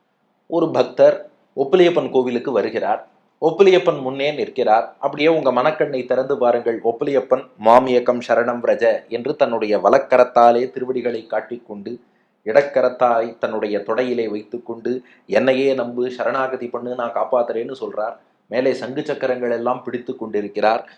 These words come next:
இந்த பக்கம் பூமி தேவி தாயார் எழுந்தருளி இருக்கிறாள். இந்த பக்கம் மார்க்கண்டேயர், "சிறுவரை முன் ஆசரித்த சிலையன்றோ கைத்தலத்ததென்கின்றாளால், பொறுவரை முன் போர் தொலைத்த பொன்னாழி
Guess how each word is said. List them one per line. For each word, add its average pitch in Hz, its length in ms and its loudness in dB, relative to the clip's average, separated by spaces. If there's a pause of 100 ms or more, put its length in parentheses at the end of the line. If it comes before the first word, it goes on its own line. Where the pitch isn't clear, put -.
இந்த 110 240 2
பக்கம் 120 300 -6
பூமி 143 220 -8
தேவி 123 280 -4
தாயார் 110 360 -2
எழுந்தருளி 110 440 -8
இருக்கிறாள். 113 460 -6
இந்த 113 160 -8
பக்கம் 110 320 -6
மார்க்கண்டேயர், 113 720 -4 (220)
"சிறுவரை 143 580 -2
முன் 127 180 -8
ஆசரித்த 135 600 -4
சிலையன்றோ 135 720 -2
கைத்தலத்ததென்கின்றாளால், 113 1500 -4 (300)
பொறுவரை 165 460 2
முன் 135 240 -10
போர் 151 220 -2
தொலைத்த 143 400 -4
பொன்னாழி 139 600 -4